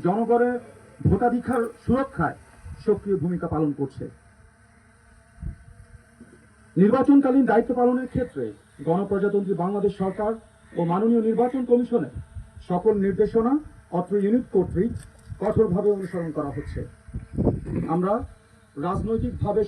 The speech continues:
সম্পূর্ণ নিরপেক্ষ থেকে সকল রাজনৈতিক দল এবং প্রার্থীর জন্য সমান সুযোগ বা লেভেল প্লেয়িং ফিল্ড নিশ্চিত করতে কার্যকরী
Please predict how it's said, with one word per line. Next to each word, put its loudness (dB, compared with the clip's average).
সম্পূর্ণ 0
নিরপেক্ষ 2
থেকে -2
সকল -2
রাজনৈতিক -4
দল 2
এবং 4
প্রার্থীর 0
জন্য 0
সমান -2
সুযোগ 0
বা 0
লেভেল 4
প্লেয়িং 2
ফিল্ড 0
নিশ্চিত -2
করতে 0
কার্যকরী 0